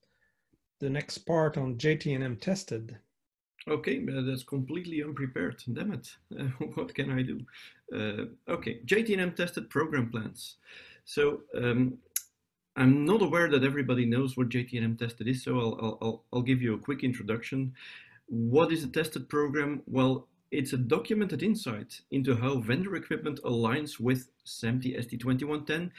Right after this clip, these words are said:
Speaker 2: and samty S T twenty fifty-nine standards, the J T N M T R thousand one dash one, and the A M W A N mos specifications. So testing of N mos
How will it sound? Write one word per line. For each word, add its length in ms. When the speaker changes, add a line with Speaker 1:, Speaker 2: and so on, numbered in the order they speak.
Speaker 2:
and 240
samty 540
S 120
T 140
twenty 300
fifty-nine 540
standards, 540
the 60
J 280
T 140
N 80
M 120
T 120
R 120
thousand 360
one 180
dash 200
one, 380
and 360
the 260
A 160
M 160
W 400
A 240
N 160
mos 260
specifications. 1120
So 200
testing 380
of 140
N 140
mos 200